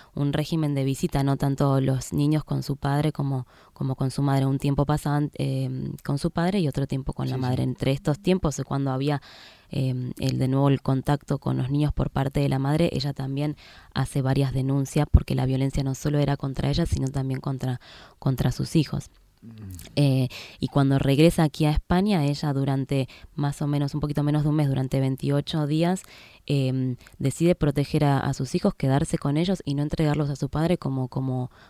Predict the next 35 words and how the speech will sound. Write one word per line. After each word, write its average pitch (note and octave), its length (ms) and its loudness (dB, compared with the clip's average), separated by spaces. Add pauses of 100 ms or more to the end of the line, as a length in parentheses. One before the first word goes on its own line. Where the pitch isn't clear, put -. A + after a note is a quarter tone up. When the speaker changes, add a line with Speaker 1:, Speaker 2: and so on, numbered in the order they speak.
Speaker 1:
como C#3+ 160 0
acordaban C#3 500 2
estas C#3 280 4
visitas C#3 360 2
que C3+ 100 -4
habían C3 200 0
sido C3+ 240 0
pactadas C3 560 -2
también. C3 460 0 (580)
Entonces, C#3 480 2
al C3+ 80 2
conocerse D3 540 2
su D3 160 0
des-, C#3+ 160 4 (140)
su, C3+ 540 2
su D3 140 0
paradero, C#3+ 640 2
la, C3 300 2 (260)
la C3+ 80 -2
justicia C#3 460 0
la C#3+ 100 4
condena C3+ 400 0
como, D3+ 400 2 (340)
eh, B2+ 140 0
prófuga F3 680 2
y, D#3+ 420 2
eh, C3 380 -2
como C3+ 200 -2
habiendo C3+ 760 0
sustraído C3+ 680 -2
a, C3 360 -4
a C3+ 120 -2
los C3 160 -2
menores, C#3 360 2
cuando, B2+ 460 -4